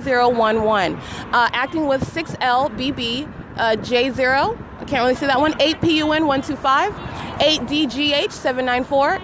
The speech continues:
eight T W W nine four four, uh, six T W S three one two, all of them group stalking together. All right, this is loitering at the traffic light, okay? That's the fire department, that's the state directly. Ontario Police,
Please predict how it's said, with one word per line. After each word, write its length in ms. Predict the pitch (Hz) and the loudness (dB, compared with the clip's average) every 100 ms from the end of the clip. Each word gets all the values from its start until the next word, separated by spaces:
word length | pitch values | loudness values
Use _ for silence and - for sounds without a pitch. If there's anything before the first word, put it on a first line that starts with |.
| - | 0
eight 200 | 311 320 | 0 2
T 200 | - 320 | 0 2
W 320 | 285 285 294 | 2 2 2
W 280 | 277 285 320 | 2 0 0
nine 260 | 277 247 | 2 0
four 220 | 254 277 262 | 0 -2 -2
four, 380 | 277 277 381 - - - - - - 254 | 0 0 0 -4 -12 -10 -10 -10 -2 2
uh, 260 | 262 254 | 4 2
six 380 | - 359 339 - | 0 -4 -4 -4
T 280 | - 349 349 | 0 0 0
W 440 | 285 302 302 302 - | -2 -2 -2 -4 -2
S 240 | 339 - | -2 -4
three 200 | - 277 | -6 -6
one 240 | 277 269 277 | -4 -4 -4
two, 320 | 311 370 466 - - - - - | -6 -6 -6 -10 -14 -14 -14 -2
all 180 | 247 285 | 4 4
of 100 | 311 | 4
them 120 | 302 | 0
group 220 | 277 294 - | -2 -2 -4
stalking 440 | 311 294 302 302 | -2 -4 -4 -8
together. 560 | - 302 277 285 392 480 - - - - - | -6 -4 -4 -2 -4 -6 -16 -18 -18 -20 -6
All 80 | 262 | 0
right, 320 | 277 339 403 | 4 4 2
this 200 | 285 - | 0 0
is 140 | 294 247 | 0 4
loitering 440 | 262 269 302 285 | 6 6 2 0
at 80 | 277 | -2
the 80 | 294 | -2
traffic 400 | 302 294 294 240 | 2 2 2 0
light, 240 | 190 165 | 2 2
okay? 260 | 175 254 240 | 0 0 2
That's 240 | 220 214 | 0 -2
the 80 | 226 | -6
fire 420 | - 247 262 277 | 0 4 4 4
department, 600 | 277 285 294 269 311 339 | 2 0 0 2 0 2
that's 220 | 226 233 | 0 -2
the 40 | - | -6
state 280 | - 269 254 | 0 0 2
directly. 440 | 262 262 - 190 | 2 2 2 2
Ontario 520 | 214 226 285 269 277 | 2 2 2 4 4
Police, 520 | 262 285 285 311 381 | 2 0 2 0 0